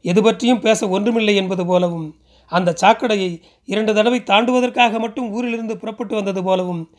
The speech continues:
ஒருவருக்கொருவர் சொல்லிக்கொண்டு கிளம்பிவிட்டோம். இரண்டு பையன்கள் பாடப்புஸ்தகங்களுடன் உட்கார்ந்து எழுதி கொண்டிருந்தார்கள். அவர்களில் ஒருவன்தான், "அக்கா,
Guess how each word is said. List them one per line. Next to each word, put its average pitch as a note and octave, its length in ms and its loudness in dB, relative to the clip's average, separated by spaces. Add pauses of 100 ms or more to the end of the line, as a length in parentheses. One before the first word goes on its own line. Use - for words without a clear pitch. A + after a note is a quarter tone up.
(220)
ஒருவருக்கொருவர் G3 640 2
சொல்லிக்கொண்டு F#3+ 500 -8
கிளம்பிவிட்டோம். D#3 760 -8 (1600)
இரண்டு A#3+ 300 6
பையன்கள் A3+ 500 2 (360)
பாடப்புஸ்தகங்களுடன் G#3+ 920 2
உட்கார்ந்து F#3 720 -2
எழுதி G#3 280 -4
கொண்டிருந்தார்கள். D#3+ 720 -8 (680)
அவர்களில் B3 420 6
ஒருவன்தான், G3+ 600 0 (200)
"அக்கா, A3+ 320 4